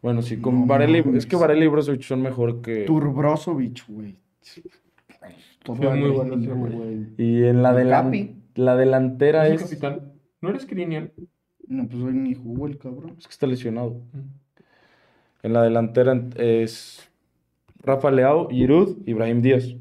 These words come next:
Speaker 2: Ese está muy cabrón.
Speaker 1: Contra Lautaro Martínez.
Speaker 2: Bueno, y es que nos faltaron los carrileros, que los carrileros,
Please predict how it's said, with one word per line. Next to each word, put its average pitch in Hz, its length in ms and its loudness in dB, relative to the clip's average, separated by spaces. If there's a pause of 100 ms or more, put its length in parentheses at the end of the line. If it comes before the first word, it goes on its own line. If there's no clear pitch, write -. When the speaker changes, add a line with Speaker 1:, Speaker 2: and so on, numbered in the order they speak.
(160)
Speaker 2:
Ese - 120 -20
está - 200 -20
muy 101 240 -10
cabrón. 92 300 -16
Speaker 1:
Contra 110 540 0
Lautaro 110 440 2
Martínez. 135 680 0 (560)
Speaker 2:
Bueno, 165 320 0
y 160 60 6
es 160 120 2
que 202 100 0
nos 160 180 0
faltaron 156 420 0
los 139 160 -2
carrileros, 127 580 -2
que 127 120 -8
los 120 160 -6
carrileros, 131 680 -4